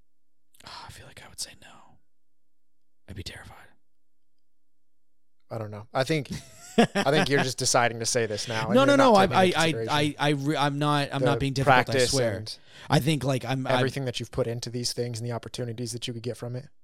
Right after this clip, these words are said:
Speaker 1: That's the thing, like, so I can't, I, I don't wanna try to be like, you know, like, my experience is similar to hers, 'cause she worked way harder than, like, I, I'd say I worked on my art, but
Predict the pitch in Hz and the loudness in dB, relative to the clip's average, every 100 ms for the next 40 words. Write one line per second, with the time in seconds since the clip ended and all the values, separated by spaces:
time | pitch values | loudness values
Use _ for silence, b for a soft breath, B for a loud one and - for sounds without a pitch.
0 | - 135 143 - 160 131 131 - - 156 | -6 -2 0 0 0 0 -2 -2 0 2
1 | 147 135 139 151 156 139 - 131 101 139 | 2 -2 -4 -2 -2 -4 -4 -4 -2 -2
2 | 151 143 139 127 113 113 110 - 123 107 | -2 -2 -2 -2 -4 -8 -6 0 0 -2
3 | 113 101 95 107 104 90 98 107 87 - | -4 -2 -2 -2 -4 -6 -4 -2 -2 -4
4 | 107 87 - - 90 80 101 110 85 98 | -4 -2 -2 -4 -6 -6 -2 -2 0 0
5 | - 147 117 104 110 117 98 101 87 98 | 2 2 0 -4 0 0 2 -2 -4 -8
6 | 85 110 107 - 127 110 123 143 - 131 | -10 -6 -4 0 0 0 -4 -4 -2 -4
7 | 101 120 139 113 92 87 80 98 | -2 -4 -4 -6 -6 -8 -6 -8